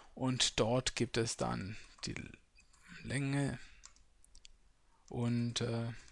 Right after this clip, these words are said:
dann auch noch das gleiche mit der Breite. Longitude.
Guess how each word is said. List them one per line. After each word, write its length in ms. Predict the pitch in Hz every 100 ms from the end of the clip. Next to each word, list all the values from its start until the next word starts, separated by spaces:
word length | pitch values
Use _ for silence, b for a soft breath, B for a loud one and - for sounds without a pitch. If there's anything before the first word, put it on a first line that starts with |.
| B - - -
dann 180 | 147 226
auch 140 | 135
noch 200 | 131 135 -
das 180 | - 117
gleiche 480 | - 107 123 127 131
mit 160 | 127 127
der 80 |
Breite. 600 | 120 - 104 127 127 117 - - - - - - - - - - - B B -
Longitude. 920 | 123 123 123 - - - - -